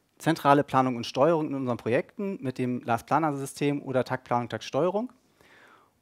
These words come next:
Und das muss ich irgendwo tun. Dafür brauche ich einen Projektsteuerungsraum.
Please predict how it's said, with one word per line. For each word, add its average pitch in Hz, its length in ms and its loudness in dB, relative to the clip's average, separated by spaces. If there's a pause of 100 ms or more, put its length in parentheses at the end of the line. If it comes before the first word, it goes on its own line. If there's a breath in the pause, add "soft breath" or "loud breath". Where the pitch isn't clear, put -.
(160)
Und 185 440 4
das - 180 6
muss 139 140 0
ich 123 100 -8
irgendwo 120 220 -4
tun. 262 360 -2 (800)
Dafür 131 240 2
brauche 123 240 4
ich 123 40 -6
einen 127 80 -8
Projektsteuerungsraum. 104 1000 -2